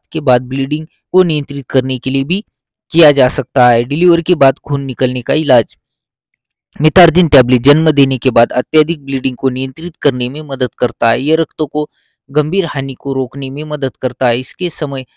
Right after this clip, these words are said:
पर नियंत्रण न होने पर ब्लड प्रेशर से मौत भी हो सकती है। यह गर्भाशय के उचित संकुचन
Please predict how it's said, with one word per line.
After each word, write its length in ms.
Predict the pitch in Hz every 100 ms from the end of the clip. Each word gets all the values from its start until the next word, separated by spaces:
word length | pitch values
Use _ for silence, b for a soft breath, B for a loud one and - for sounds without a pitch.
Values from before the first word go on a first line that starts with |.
| _ _
पर 120 | 151
नियंत्रण 460 | 139 139 143 156 160
न 180 | 151 156
होने 240 | 143 143
पर 200 | 131 127
ब्लड 260 | 123 160 151
प्रेशर 440 | 143 131 - 123 _ _ _ _ _ _ _ _ _ -
से 160 | 190
मौत 220 | 180 156 147
भी 160 | 139
हो 180 | 190 151
सकती 400 | - 143 - 139
है। 80 | 131
यह 200 | 131 156
गर्भाशय 520 | 170 160 147 143 143 131
के 140 | 131
उचित 400 | 131 - 190 -
संकुचन 560 | 151 135 139 139 131